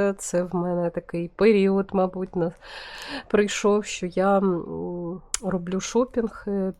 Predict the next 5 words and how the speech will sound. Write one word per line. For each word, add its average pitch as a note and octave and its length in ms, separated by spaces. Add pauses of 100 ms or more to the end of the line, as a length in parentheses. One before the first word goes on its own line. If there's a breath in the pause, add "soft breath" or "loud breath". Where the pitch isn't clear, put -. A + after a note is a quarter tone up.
(280)
дуже G3 360
багато F3+ 420
емоційних F3+ 540
покупок A#3 540
буде. G#3 400